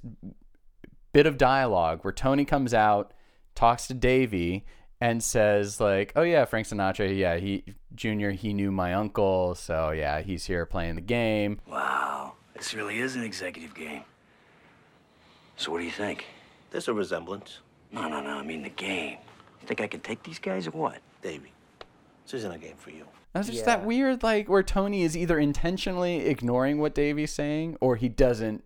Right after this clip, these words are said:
Speaker 1: really know what line of, you know, what track they're on as far as the conversation.
Speaker 4: Yeah, you know, I think it's intentional.
Speaker 1: Yeah,
Speaker 4: I
Speaker 1: you do?
Speaker 4: do. I,
Speaker 1: I
Speaker 4: I
Speaker 1: think the
Speaker 4: think
Speaker 1: second one is
Speaker 4: Yeah.
Speaker 1: intentional.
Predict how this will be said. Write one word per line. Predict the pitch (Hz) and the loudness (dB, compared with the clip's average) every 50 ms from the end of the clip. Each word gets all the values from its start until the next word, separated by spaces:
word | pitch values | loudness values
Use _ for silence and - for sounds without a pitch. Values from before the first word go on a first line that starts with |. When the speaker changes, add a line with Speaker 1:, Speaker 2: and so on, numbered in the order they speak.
| _ - | _ -14
Speaker 1:
really | 107 104 98 95 95 98 101 101 98 98 | -12 -10 -8 -6 -4 0 0 2 2 2
know | 95 98 95 90 87 85 82 80 82 - - - - | 2 4 4 4 2 0 -2 -6 -10 -14 -18 -16 -12
what | - 101 87 92 107 107 87 90 | -10 -8 0 4 4 4 4 4
line | 107 101 95 92 92 87 92 92 - - | 2 2 2 2 0 -2 -4 -6 -2 0
of, | 95 90 85 85 85 82 - - - _ _ _ _ _ _ - _ _ - | 0 2 2 0 -2 -4 -6 -12 -18 _ _ _ _ _ _ -20 _ _ -6
you | 131 101 | -4 -4
know, | 82 85 | -2 0
what | 107 123 | -2 -2
track | - - - 131 104 92 - - | -2 2 2 2 2 2 0 -2
they're | - 90 82 80 85 | -2 0 2 2 4
on | 90 85 76 73 69 - | 4 2 2 -2 -4 -8
as | 123 - | -12 -12
far | - - 92 82 76 | -6 -4 -2 -2 -2
as | 82 - | -4 -8
the | - 87 | -10 -8
conversation. | - 95 82 - - - - - - - - - - - - - - - - | -6 -6 -6 -6 -8 -8 -6 -8 -8 -8 -10 -14 -16 -18 -20 -20 -14 -2 0
Speaker 4:
Yeah, | 480 440 440 440 440 | 2 2 4 2 2
you | 440 392 427 | 2 0 0
know, | 440 | 0
I | 427 440 415 | 2 2 4
think | 415 427 403 | 4 4 2
it's | 403 359 - - | 2 -2 -4 -4
intentional. | 226 208 214 - - 156 151 165 - - 175 190 196 220 262 254 - | -4 -4 -4 -2 -2 -4 -4 -4 -4 -4 -4 -2 -2 -4 -4 -6 0
Speaker 1:
Yeah, | - 160 160 170 185 | 6 8 10 10 10
Speaker 4:
I | |
Speaker 1:
you | 175 151 | 8 6
do? | 156 - 202 185 | 6 6 8 8
Speaker 4:
do. | 170 143 135 - | 8 6 6 6
I, | - 175 | 6 4
Speaker 1:
I | 185 196 | 6 8
Speaker 4:
I | - 190 202 | 8 8 8
Speaker 1:
think | 226 262 220 | 8 6 6
the | 202 | 6
Speaker 4:
think | 214 - | 4 4
Speaker 1:
second | - - 175 165 - 151 131 | 8 8 8 8 8 4 2
one | 123 113 202 | 2 2 2
is | 90 85 - | 0 -4 -4
Speaker 4:
Yeah. | 185 190 190 180 156 | -2 2 4 4 4
Speaker 1:
intentional. | 131 113 - 87 - - - - | 4 2 -2 -6 -8 -10 -14 -16